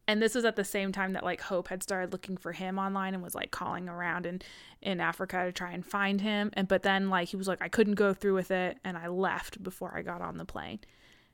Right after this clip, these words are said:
And she's like, "I wish you had found, come after me." And he's like,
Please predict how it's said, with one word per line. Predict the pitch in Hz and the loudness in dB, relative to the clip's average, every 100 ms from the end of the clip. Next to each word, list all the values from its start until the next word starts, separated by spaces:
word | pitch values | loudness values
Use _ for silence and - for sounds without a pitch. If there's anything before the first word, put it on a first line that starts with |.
| _ - | _ -14
And | 202 | -6
she's | 202 | -4
like, | 202 - | -4 0
"I | 247 | 0
wish | 240 269 285 - | 2 4 2 0
you | 247 | -4
had | 226 226 202 - - - | -2 -2 -2 -6 -18 -20
found, | - - 285 277 247 | 0 6 6 6 2
come | 240 285 | 4 8
after | 294 320 - 254 | 10 8 6 0
me." | 220 208 190 | 2 0 -2
And | 196 | -4
he's | 190 202 202 | -2 -2 -2
like, | 202 | -6